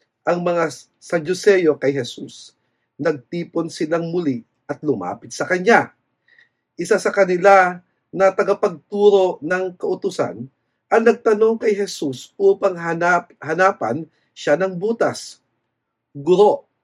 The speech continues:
ano po ba ang pinakamahalagang utos sa kautusan?'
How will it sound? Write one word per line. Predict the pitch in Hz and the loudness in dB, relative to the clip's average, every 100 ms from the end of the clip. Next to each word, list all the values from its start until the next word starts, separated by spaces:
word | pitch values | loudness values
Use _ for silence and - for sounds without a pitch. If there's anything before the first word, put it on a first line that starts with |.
| _ _ _ _ _ _ _ _ _ _ _ _ _ _ | _ _ _ _ _ _ _ _ _ _ _ _ _ _
ano | - 240 269 | 2 4 4
po | 262 294 | 2 2
ba | 233 226 202 | 6 6 4
ang | 214 214 | 0 -2
pinakamahalagang | - 220 214 190 185 185 175 170 160 - | -4 -2 -2 -4 -4 -2 -2 -2 -6 -6
utos | 202 208 - 120 - | -4 -4 -2 -4 -6
sa | - 131 | -12 -8
kautusan?' | 135 135 117 117 95 | -8 -8 -12 -10 -12